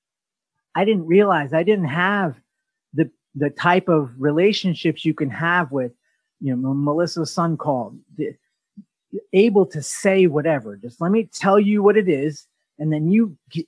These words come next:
give me something different. And don't say shit like, "Oh, it's gonna be great." If I were to tell anyone around me at that time, "Hey, man, I don't, why, why?" I, I didn't have anyone, in their defense,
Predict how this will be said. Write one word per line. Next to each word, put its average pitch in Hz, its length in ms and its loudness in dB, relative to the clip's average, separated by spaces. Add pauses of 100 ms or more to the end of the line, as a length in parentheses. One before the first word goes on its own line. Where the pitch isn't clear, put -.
give 226 240 2
me 214 180 6
something 214 560 0
different. 135 460 -2
And 135 200 -6
don't 196 260 -4
say 190 320 -2
shit 160 380 -2
like, 135 420 -8 (500)
"Oh, 185 300 4
it's 156 140 -8
gonna 175 140 -2
be 156 120 -2
great." 147 360 -2
If 139 120 -8
I 202 140 2
were 214 80 0
to 185 80 -8
tell 202 300 -6
anyone 202 320 0
around 156 460 -4
me 139 120 -4
at 120 160 -10
that 143 240 -4
time, 147 360 -6 (1300)
"Hey, 160 200 -2
man, 113 260 -8 (100)
I 131 60 -6
don't, 156 280 -4 (160)
why, 160 340 -6 (140)
why?" 160 560 -6 (840)
I, 156 140 0 (120)
I 175 120 4
didn't 226 220 6
have 202 440 2
anyone, 147 400 2
in 151 260 0
their 254 240 6
defense, 139 640 -2